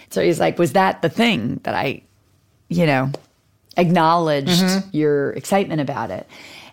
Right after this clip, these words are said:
Speaker 1: And I shared with him, it wasn't that, it was that he, they were in a tiny corner of this, like, beat up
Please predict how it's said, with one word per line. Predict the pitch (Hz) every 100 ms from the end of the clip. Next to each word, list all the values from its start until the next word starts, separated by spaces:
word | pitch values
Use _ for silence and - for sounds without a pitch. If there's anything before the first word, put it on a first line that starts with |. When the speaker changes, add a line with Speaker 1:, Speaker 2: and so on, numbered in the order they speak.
| -
Speaker 1:
And | 180
I | 170
shared | - 208 247
with | 247
him, | 185 160
it | 151 -
wasn't | 165 190 233 247 247 190 -
that, | 175 170 151 156 -
it | 165 -
was | 156 165 170 170 165 160 156 - - - - - _ _
that | 175 170 160
he, | - 190 180 175 170 170 156 -
they |
were | 165 165
in |
a | 143 139
tiny | - - - 208 220 214 208 202 -
corner | - - 190 175 175 160 151 147
of | - 127
this, | 151 -
like, | - - - - _ _ _ _ _ - - - - _ _ - - - _ - 151 120 - _
beat | 185 175 180 165 151 -
up | 156 147 139